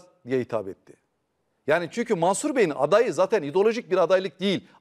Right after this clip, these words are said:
Ankara Türkiye'nin başkenti ve Türkiye'nin başkentinde ideolojik tavır takınan bir belediye başkanı değil.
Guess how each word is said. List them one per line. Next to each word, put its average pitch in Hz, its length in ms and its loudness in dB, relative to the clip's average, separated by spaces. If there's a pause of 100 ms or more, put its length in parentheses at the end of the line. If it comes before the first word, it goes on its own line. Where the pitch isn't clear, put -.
Ankara 208 360 2
Türkiye'nin 160 520 -2
başkenti 214 640 0 (320)
ve 170 80 2
Türkiye'nin 175 460 -2
başkentinde 160 680 0
ideolojik 196 640 0
tavır 196 240 2
takınan 175 480 -2
bir 165 120 -4
belediye 170 300 2
başkanı 151 420 0
değil. 202 260 -2